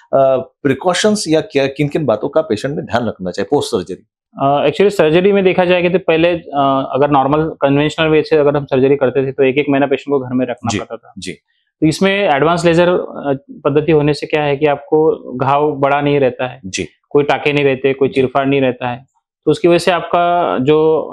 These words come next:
Speaker 2: हॉस्पिटल स्टे है वो कम रहता है,
Speaker 1: जी।
Speaker 2: पोस्ट ऑपरेटिव कॉम्प्लिकेशंस भी कम होते हैं।
Speaker 1: जी।
Speaker 2: तो इसमें रिकवरी दो से तीन दिन में आप अपने रूटीन काम पे जा सकते हैं।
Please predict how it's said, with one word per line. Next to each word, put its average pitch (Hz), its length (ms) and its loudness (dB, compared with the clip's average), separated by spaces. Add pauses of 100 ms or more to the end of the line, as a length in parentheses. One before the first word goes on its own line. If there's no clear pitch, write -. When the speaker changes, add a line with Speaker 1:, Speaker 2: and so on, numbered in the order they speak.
Speaker 2:
हॉस्पिटल 156 300 0
स्टे 156 180 -2
है 147 60 2
वो 147 120 2
कम 147 240 0
रहता 135 220 0
है, 147 160 -10 (120)
Speaker 1:
जी। 90 140 -12
Speaker 2:
पोस्ट - 440 -4
ऑपरेटिव 147 680 2
कॉम्प्लिकेशंस 139 560 -2
भी 139 80 0
कम 135 180 -2
होते 127 220 -6
हैं। 139 80 -20 (160)
Speaker 1:
जी। 90 160 -6 (220)
Speaker 2:
तो 170 60 2
इसमें 170 240 2
रिकवरी 180 360 2
दो 170 160 4
से 175 100 0
तीन 170 220 2
दिन 170 120 4
में 160 100 2
आप 156 160 0
अपने 147 220 0
रूटीन 139 240 -6
काम 131 180 -4
पे 175 120 -14
जा 151 140 -10
सकते - 280 -20
हैं। - 60 -20